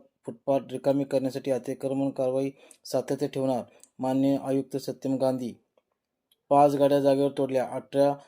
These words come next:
शेड तोडून काढले, पंधरा गाड्या हलवण्यात आल्या, संपूर्ण अतिक्रमण मुक्त करण्यात आले. माननीय सत्यम गांधी आयुक्त यांनी आज मिरजमधील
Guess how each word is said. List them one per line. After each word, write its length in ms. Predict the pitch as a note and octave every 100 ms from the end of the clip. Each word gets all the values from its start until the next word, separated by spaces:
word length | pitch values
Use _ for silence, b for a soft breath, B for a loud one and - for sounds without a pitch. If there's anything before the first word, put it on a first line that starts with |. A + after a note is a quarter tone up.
| B
शेड 240 | - C#3+ C#3
तोडून 240 | C#3 C3 C3+
काढले, 320 | C#3 B2 A2+
पंधरा 420 | A2+ A#2+ B2 C#3+
गाड्या 340 | C3+ C3+ C#3 C#3 b b b B2
हलवण्यात 340 | B2+ C3+ C3+
आल्या, 260 | B2+ A2+ G#2
संपूर्ण 520 | C3 A#2+ C#3 C#3 C#3+
अतिक्रमण 380 | C3+ C#3 C#3 C#3
मुक्त 240 | C3+ - -
करण्यात 280 | C3 C#3
आले. 240 | C3+ B2+ G#2 _ _ _ _ _ _ -
माननीय 320 | B2+ C3+ C#3+
सत्यम 340 | C#3 C3 C#3
गांधी 280 | C3+ C3 C#3 -
आयुक्त 240 | C3+ C3+ C#3+
यांनी 180 | C#3 C3
आज 260 | C#3 C3+
मिरजमधील 680 | C3 B2+ C#3 C3 B2+ C3+